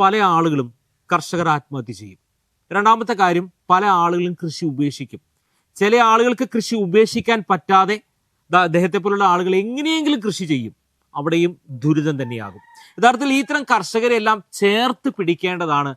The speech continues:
നമ്മുടെ സർക്കാർ ചെയ്യേണ്ട ആദ്യത്തെ ഉത്തരവാദിത്വം. രണ്ടാമത്തെ ഏറ്റവും പ്രധാനപ്പെട്ട ഒരു കാര്യം, നാട്ടിലുള്ള കൃഷിഭവനുള്ള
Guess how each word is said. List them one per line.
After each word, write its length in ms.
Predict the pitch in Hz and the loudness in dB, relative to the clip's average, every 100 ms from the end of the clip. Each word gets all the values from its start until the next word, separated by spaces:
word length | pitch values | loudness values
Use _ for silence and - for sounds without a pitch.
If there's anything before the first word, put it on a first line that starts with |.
| _ _ - | _ _ -16
നമ്മുടെ 200 | 220 214 | -12 -8
സർക്കാർ 280 | 165 139 170 151 | -8 -6 -6 -6
ചെയ്യേണ്ട 280 | 156 139 127 - 143 | -6 -8 -8 -8 -6
ആദ്യത്തെ 300 | 147 151 135 127 | -4 -6 -8 -12
ഉത്തരവാദിത്വം. 520 | 104 104 98 92 _ _ _ _ _ _ _ _ 135 | -12 -16 -18 -20 _ _ _ _ _ _ _ _ -2
രണ്ടാമത്തെ 480 | 170 190 247 269 277 262 | 2 4 4 2 2 2
ഏറ്റവും 240 | 226 247 247 | 2 2 -2
പ്രധാനപ്പെട്ട 420 | 226 214 214 202 196 | 0 -2 -2 -4 -4
ഒരു 60 | 180 | -2
കാര്യം, 220 | 170 165 98 _ _ _ | 0 0 -4 _ _ _
നാട്ടിലുള്ള 500 | 143 165 185 233 226 226 - | 0 2 2 0 0 0 0
കൃഷിഭവനുള്ള 640 | 202 - 226 240 240 226 | -2 0 2 2 2 2